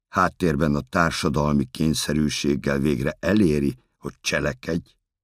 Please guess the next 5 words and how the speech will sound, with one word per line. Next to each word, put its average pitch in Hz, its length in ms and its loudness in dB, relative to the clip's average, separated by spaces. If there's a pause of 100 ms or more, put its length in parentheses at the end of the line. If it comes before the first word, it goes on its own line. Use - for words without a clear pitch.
(120)
akkor 175 460 0
automatikusan 82 1000 0
elfogadod 78 600 0
a 73 60 -2
szabályokat, 71 840 -2